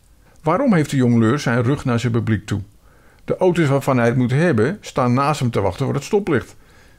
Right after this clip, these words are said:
Het zal de vrijgevigheid van de bestuurders niet bevorderen dat ze tegen zijn achterkant aan moeten kijken. Het kan niet anders, of behalve die twee hula hoops in de lucht houden, voert hij nog een derde beweging uit. De zijkant van het stootblok is van ruw beton.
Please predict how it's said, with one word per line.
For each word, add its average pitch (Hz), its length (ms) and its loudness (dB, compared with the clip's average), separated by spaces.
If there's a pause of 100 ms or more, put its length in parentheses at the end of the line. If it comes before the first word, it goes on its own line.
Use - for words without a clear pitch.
Het 220 140 -6
zal 127 180 0
de 120 100 2
vrijgevigheid 117 640 0
van 117 100 0
de 117 60 0
bestuurders 120 440 0
niet 156 180 -4
bevorderen 117 600 0
dat 135 160 -2
ze - 120 -8
tegen 151 260 0
zijn 160 140 -2
achterkant - 640 -2
aan 117 240 0
moeten 117 220 0
kijken. 92 420 -2 (560)
Het - 180 -4
kan 175 160 0
niet 208 160 0
anders, 202 300 0
of 135 120 -6
behalve 147 380 -2
die 117 100 -2
twee 123 280 0
hula 123 300 0
hoops 131 340 -2
in 135 120 0
de 113 100 0
lucht 139 220 -2
houden, 185 420 -4 (380)
voert 196 300 -2
hij 147 180 0
nog 147 180 -2
een 180 100 -2
derde 135 260 2
beweging 98 420 0
uit. 82 320 -6 (540)
De 123 100 -6
zijkant 160 420 0
van 120 100 -2
het 110 100 -2
stootblok 117 480 -2
is 143 200 -4
van 135 160 0
ruw 135 200 2
beton. 117 460 -4